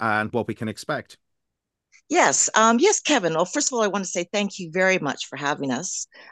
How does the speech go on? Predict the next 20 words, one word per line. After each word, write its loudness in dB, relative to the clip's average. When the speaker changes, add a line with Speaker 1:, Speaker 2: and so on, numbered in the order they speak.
Speaker 2:
um, 4
on 4
your 0
show. 4
We're 2
really 2
super -4
excited. -4
Um, 4
we 2
have -2
a -4
brand -2
new -2
show -4
starting 2
on 0
February -2
the -10
third -4